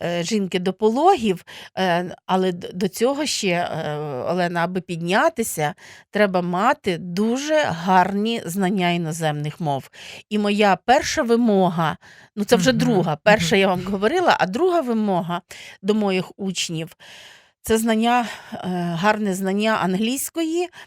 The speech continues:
Speaker 1: м, німецької, е, ну, можна і інші мови, але базовими все-таки є англійська мова. І, м, взагалі я планую,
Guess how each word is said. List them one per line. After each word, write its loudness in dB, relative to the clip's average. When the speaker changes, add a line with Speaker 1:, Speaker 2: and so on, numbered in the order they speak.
Speaker 1:
м, -6
німецької, -2
е, -4
ну, -2
можна -2
і -6
інші -4
мови, 0
але 4
базовими 0
все-таки -2
є 0
англійська -2
мова. -4
І, 2
м, -8
взагалі 0
я 2
планую, 0